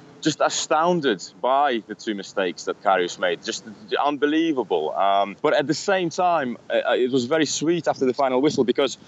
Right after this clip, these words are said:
I mean, it would have been understandable if everyone just sort of kind of trooped out like zombies after, after such an outcome. But I, I'd say probably eighty to eighty-five percent of Liverpool fans actually stayed behind to wait for the team to get the runners-ups medals and, uh,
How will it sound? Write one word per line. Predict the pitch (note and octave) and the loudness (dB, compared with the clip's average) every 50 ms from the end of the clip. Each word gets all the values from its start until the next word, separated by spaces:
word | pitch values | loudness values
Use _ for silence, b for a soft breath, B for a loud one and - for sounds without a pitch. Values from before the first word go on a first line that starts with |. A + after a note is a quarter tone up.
| B B B | B B B
I | - | 0
mean, | D#3 E3 | 2 2
it | D#3 | 2
would | F3 A3 | 2 2
have | G3 F3 | 2 4
been | E3 D#3 | 4 2
understandable | D3+ D3 C#3 B2+ - - E3+ E3 D#3 C#3+ A#2 A#2+ | 2 2 0 0 0 0 0 2 2 2 2 2
if | A#2 A2 C#3+ | 0 2 2
everyone | C#3 C3+ B2+ A#2+ A2 | 0 0 0 0 -2
just | G#2 G2+ - | -4 -2 -2
sort | B2+ A#2 | 0 0
of | A2 - - | 0 -2 -2
kind | - A2+ G#2+ | -2 0 0
of | G2+ F#2+ - - | -2 -4 -6 -8
trooped | - - - D#3 - - - | -6 -2 0 0 0 0 0
out | C3 B2 A2+ F#2+ | 0 0 0 0
like | G2+ G2 F2 | 0 -2 0
zombies | D#2+ A#2+ B2+ B2+ G#2 G#2+ F2+ F#2 | 0 -2 -2 0 0 0 0 0
after, | G2 - - G2 F2+ | -2 -2 -4 -4 -4
after | F#2+ G2 - - | -4 -4 -4 -8
such | - - B2 G#2+ - | -2 -2 -2 -2 0
an | G#2+ G#2 | -2 0
outcome. | A#2+ C3 C#3 C3 _ - - G#2 - b b b b b b - | 0 0 0 -2 _ -2 -4 -4 -4 b b b b b b -6
But | C#3 C#3+ C#3+ C#3 C3+ - _ _ - | -2 0 0 0 -2 -4 _ _ -2
I, | C3+ D3 D#3 - | 0 0 0 2
I'd | C3 D3+ E3 - | 0 0 -2 -2
say | - F#3+ F3 D#3 | -2 -4 -4 -4
probably | - - F3+ F3+ E3 D3 D#3 - | -4 -2 -2 -2 0 -2 -2 0
eighty | - D3+ E3 D#3 - D3+ | 2 2 2 2 0 -4
to | C3+ - D#3 D3+ | -4 0 0 0
eighty-five | D3 A#2+ B2+ - D3 C#3+ B2+ | 0 0 -2 -2 -2 -2 0
percent | C3+ C3+ - - C#3+ C3+ B2 | -2 -2 0 0 0 2 2
of | C3+ A#2+ | 2 2
Liverpool | B2+ C#3 B2+ A#2+ C3+ - | 2 0 2 0 0 0
fans | - C3+ B2+ A#2+ | 2 0 2 2
actually | C3 - - A#2+ | 0 -2 -2 -4
stayed | - - - - D#3 D3 D3 B2 | -4 -4 -2 0 2 2 2 2
behind | A2+ C3+ C3 - C#3 D3+ E3 D#3 A#2 F#2 F2 - - - - | 0 0 2 2 2 2 2 2 0 0 -2 -4 -8 -10 -8
to | - - A#2+ A2+ A2 | -4 0 0 0 2
wait | G2 B2 C#3+ D3+ - | 2 0 -2 -2 0
for | - C#3 | 0 2
the | A2 G#2 | 2 2
team | - - A2 G2+ | 0 0 -2 0
to | - - G#2 | 0 -2 0
get | F#2+ A2 G#2 - b b b b b b | 0 0 0 -2 b b b b b b
the | _ A#2+ | _ 0
runners-ups | A2+ A#2 A2+ G#2 F#2+ A#2 G#2+ - - | 2 2 2 2 2 0 -2 0 0
medals | B2 A#2+ A#2 B2 B2+ B2 - - - | 0 0 2 2 0 0 0 -2 0
and, | - A#2+ B2+ C3 C3 C3+ C3 A2+ | 2 2 2 2 2 0 0 0
uh, | C3+ C3 | 0 0